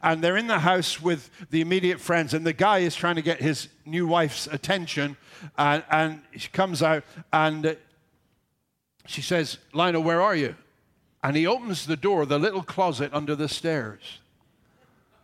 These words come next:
And he says, "Quick, come in here." So they're crouched down in this little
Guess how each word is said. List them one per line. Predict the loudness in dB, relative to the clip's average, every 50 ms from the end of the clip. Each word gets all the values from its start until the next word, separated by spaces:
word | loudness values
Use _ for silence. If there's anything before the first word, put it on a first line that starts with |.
| _ _ _ _ _ _ _ _
And | -4 -2
he | 0 0
says, | -2 -2
"Quick, | -2 -2 -2 -2 -2 -4
come | -6 -4 -2 -2
in | -2 -2
here." | -2 0 0 -2 -2 -4 -8 -14 -20 _ -20 -16 -6
So | -2 0 0
they're | 0 0 -2
crouched | -2 -2 0 0 0 0 -2 -2 -2
down | 0 0 2 2 0 0
in | 0 0
this | -2 -2 -2 -2
little | -2 -2 -2 -4 -8